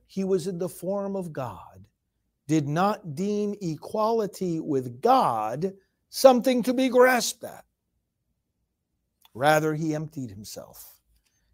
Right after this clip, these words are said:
taking the form of a slave. Being born in the likeness of men,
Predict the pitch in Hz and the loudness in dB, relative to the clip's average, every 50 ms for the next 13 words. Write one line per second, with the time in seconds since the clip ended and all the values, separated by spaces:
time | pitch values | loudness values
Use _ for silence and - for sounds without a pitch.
0 | _ _ - 160 180 180 214 202 208 208 202 196 - - 190 196 208 208 208 208 | _ _ 2 2 2 4 2 0 0 2 0 0 0 -2 -6 -4 -4 -4 -4 -6
1 | 202 190 190 - - - 165 156 143 117 92 80 - _ _ - - _ _ _ | -6 -8 -10 -12 -12 -12 -12 -12 -12 -12 -14 -18 -20 _ _ -20 -20 _ _ _
2 | _ _ _ _ _ _ _ _ _ _ _ - - 196 214 208 196 170 180 214 | _ _ _ _ _ _ _ _ _ _ _ 4 6 8 8 8 8 10 10 12
3 | 240 240 226 214 190 165 156 151 151 165 160 160 170 196 208 202 - - 185 170 | 12 12 10 10 8 6 2 2 4 4 4 6 4 2 2 0 -4 -6 -6 -6
4 | - - - 170 147 131 151 156 160 165 151 139 127 | -6 -6 -6 -6 -6 -6 -6 -6 -6 -6 -6 -6 -8